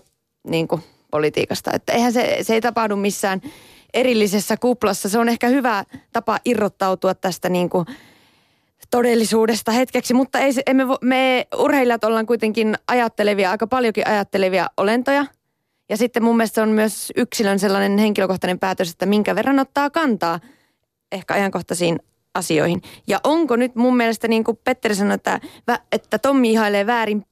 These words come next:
perustein Alia, onko se väärin ihailla sellaista niin kuin kokonaisvaltaista otetta – elämän eri osa-alueihin? Mä en, mun mielestä,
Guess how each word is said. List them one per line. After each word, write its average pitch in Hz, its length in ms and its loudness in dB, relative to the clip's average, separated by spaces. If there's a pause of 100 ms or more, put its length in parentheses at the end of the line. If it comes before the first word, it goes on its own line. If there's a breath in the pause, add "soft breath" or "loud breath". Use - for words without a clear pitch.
(100)
perustein 202 640 0
Alia, 190 260 -2
onko 240 200 0
se 226 140 0
väärin 247 520 0
ihailla 277 380 2
sellaista 185 400 -4
niin 196 160 0
kuin - 140 -6 (140)
kokonaisvaltaista 190 1200 0
otetta – 170 540 -2 (720 soft breath)
elämän 208 400 0
eri 202 320 0 (120)
osa-alueihin? 175 460 0
Mä 233 200 2
en, 240 160 2
mun 262 200 4
mielestä, 247 300 0